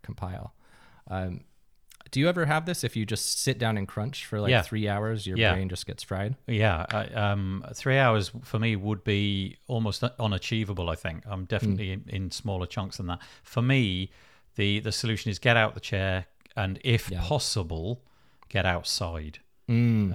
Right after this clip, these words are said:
Speaker 1: that's a
Speaker 2: Um,
Speaker 1: good one.
Speaker 2: being outside just fixes so much for me. I mean, obviously, if I'm going out into the pouring rain, that's, that's really not. That's, <laughs> that's gonna do, have the
Speaker 1: <laughs>
Speaker 2: exact opposite effect. But if it's a nice day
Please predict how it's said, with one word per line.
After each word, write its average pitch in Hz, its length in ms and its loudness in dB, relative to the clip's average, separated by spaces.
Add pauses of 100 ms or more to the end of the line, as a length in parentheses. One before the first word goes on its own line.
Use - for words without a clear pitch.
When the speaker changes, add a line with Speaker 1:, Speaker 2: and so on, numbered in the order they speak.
(100)
Speaker 1:
that's 85 200 -4
a 85 40 -2
Speaker 2:
Um, 82 40 -2
Speaker 1:
good 90 100 0
one. 87 240 -4
Speaker 2:
being 120 260 6
outside 98 540 0
just - 340 -8
fixes - 460 -6
so 104 260 2
much 90 240 -4
for 92 140 -6
me. 80 280 -6
I 110 100 2
mean, 113 140 4
obviously, 107 260 -2
if - 100 -6
I'm 95 80 -2
going 101 240 0
out 98 100 -2
into - 160 -10
the 98 60 -6
pouring 95 340 -2
rain, 90 220 0
that's, - 340 -4 (360)
that's - 120 -4
really 90 220 0
not. 87 300 -2
That's, 107 240 -6
<laughs> 120 200 -2
that's 170 200 4
gonna 120 220 2
do, 120 180 0
have 101 160 2
the 143 200 8
Speaker 1:
<laughs> - 80 -6
Speaker 2:
exact 95 380 -2
opposite 101 360 2
effect. - 360 -6 (320)
But 120 100 2
if 120 80 0
it's 113 120 0
a 123 40 4
nice 131 300 4
day 117 440 6